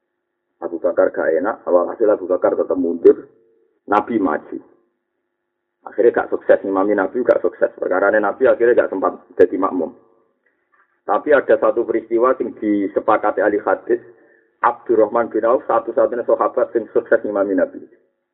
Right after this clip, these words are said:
Jadi ini satu perjalanan, Nabi iku entah ada apa, itu kabeh qadul hajat, riyen nak mboten enten W C. Terus Nabi jauh sekali ngambil jarak. Ana wektu manjing. Iki rungokno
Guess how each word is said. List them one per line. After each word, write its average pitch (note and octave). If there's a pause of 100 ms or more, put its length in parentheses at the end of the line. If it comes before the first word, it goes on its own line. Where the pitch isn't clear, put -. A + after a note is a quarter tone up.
(680)
Jadi F2+ (100)
ini F#2+
satu F#2+
perjalanan, F#2+ (2250)
Nabi G2+
iku A2+
entah G2
ada F2+
apa, F#2+
itu G#2+
kabeh F#2
qadul F2
hajat, G#2
riyen G2+
nak -
mboten F2+
enten F#2
W F2
C. E2+
Terus -
Nabi D#2+
jauh F2+
sekali E2+ (320)
ngambil F2+
jarak. E2 (880)
Ana C3
wektu C3+
manjing. F#2+ (320)
Iki F#2+
rungokno G2